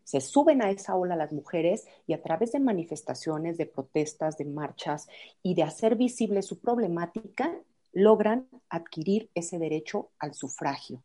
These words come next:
el derecho al voto. Si hoy por hoy una mujer puede votar,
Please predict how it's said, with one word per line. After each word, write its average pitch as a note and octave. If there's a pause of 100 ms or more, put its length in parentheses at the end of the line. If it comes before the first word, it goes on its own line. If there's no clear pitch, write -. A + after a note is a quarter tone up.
el D3
derecho G3
al D#3+
voto. E3 (880)
Si -
hoy B3+
por G#3+
hoy F3+
una F#3
mujer F3+
puede G3
votar, D3+